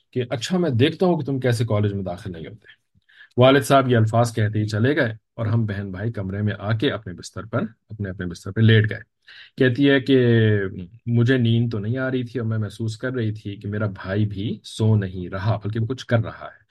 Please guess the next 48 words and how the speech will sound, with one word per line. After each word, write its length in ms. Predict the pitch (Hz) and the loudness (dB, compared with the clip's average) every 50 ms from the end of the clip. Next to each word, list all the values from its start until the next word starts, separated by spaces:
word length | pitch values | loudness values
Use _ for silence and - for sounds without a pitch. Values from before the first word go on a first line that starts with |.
| - - - - - _ - | -20 -20 -20 -20 -10 _ -2
मुझे 120 | 123 135 | 0 0
समझ 240 | 123 127 139 143 139 | 0 -2 -2 -4 -2
नहीं 240 | 135 135 131 131 123 | -2 -2 -2 0 0
लगी 320 | 117 110 104 107 107 107 | 0 -2 -2 -2 -4 -4
कि 80 | 110 107 | -4 -4
वो 160 | 101 101 95 | -4 -6 -8
क्या 240 | 92 - 95 98 104 | -10 -8 -8 -8 -6
कर 160 | 107 107 101 | -6 -8 -8
रहा 180 | 101 101 98 95 | -6 -6 -6 -6
है 100 | 92 98 | -6 -8
क्योंकि 420 | - _ _ _ - 117 113 113 | -12 _ _ _ -4 -4 -4 -4
अंधेरा 400 | 98 101 98 92 101 110 117 123 123 | -6 -8 -6 -4 0 0 0 0 0
था। 260 | - 123 110 110 - - _ - - - - - _ - | 0 -2 -2 -2 -4 -10 _ -20 -20 -20 -20 -14 _ -2
जब 120 | 123 123 | 0 0
मैं 120 | 135 139 | 0 0
सुबह 240 | 127 - 139 135 135 135 | -2 -4 -4 -4 -2 -2
उठी 380 | 131 123 113 - - 147 139 123 110 110 - - | -2 -2 -4 -4 -4 -2 -2 -2 -4 -6 -8 -8
तो 80 | - 120 | -6 -4
मुझे 260 | 117 120 117 123 123 | -4 -2 -2 -4 -4
अपने 260 | 117 113 113 123 117 | -4 -4 -6 -6 -6
सिरहाने 420 | 110 113 104 101 104 104 107 110 110 | -6 -6 -6 -6 -4 -2 -2 0 0
के 80 | 113 | -2
करीब 340 | 107 107 98 101 107 110 110 | -2 -4 -6 -6 -6 -6 -6
एक 180 | 120 127 123 110 | -6 -8 -8 -6
नोट 340 | 98 98 98 107 113 110 107 | -6 -2 0 0 0 0 -2
लिखा 280 | 92 92 - - 117 | -6 -10 -10 -8 -6
हुआ 240 | 110 104 110 107 101 | -6 -6 -6 -6 -6
मिला 320 | 98 98 104 110 107 92 90 95 - _ _ - - _ _ - | -6 -4 -2 0 0 -2 -2 -6 -12 _ _ -20 -20 _ _ -4
जो 100 | 120 113 | -4 -2
भाई 400 | 107 - - 113 117 120 131 131 | -4 -4 -4 -2 -2 0 0 -2
ने 120 | 135 127 | -2 -2
मुझे 460 | 117 107 98 92 87 95 107 131 214 214 _ _ _ _ _ _ _ _ - - | -2 -4 -4 -6 -8 -10 -10 -10 -10 -12 _ _ _ _ _ _ _ _ -18 -10
रुका 280 | 101 104 113 110 107 117 | -6 -4 -2 0 2 0
लिखा 340 | 104 87 - - - - 85 | 0 0 -2 -8 -14 -16 -16
था। 200 | - - - - - _ _ _ - - _ _ _ _ - | -16 -18 -20 -20 -20 _ _ _ -20 -20 _ _ _ _ -4
इसमें 220 | 127 113 135 120 | -2 0 2 2
भाई 200 | 113 113 123 127 | 4 4 4 4
ने 100 | 131 127 | 2 2
लिखा 280 | 120 120 113 - 131 127 | 0 0 0 -2 -2 -2
था 120 | 120 131 | -2 -4
कि 120 | 123 127 | -4 -2
मैं 100 | 123 117 110 | -2 -2 -2
सत्रह 340 | 110 117 107 110 117 120 117 | -2 -4 -4 -4 -2 -2 -2
साल 220 | 107 120 120 120 | -2 -4 -6 -4
का 80 | 120 117 | -4 -6
हो 160 | 104 101 104 | -4 -4 -4
चुका 240 | 104 110 131 127 147 | -4 -4 -4 -4 -4
हूँ 200 | 170 143 117 110 | -4 -4 -6 -8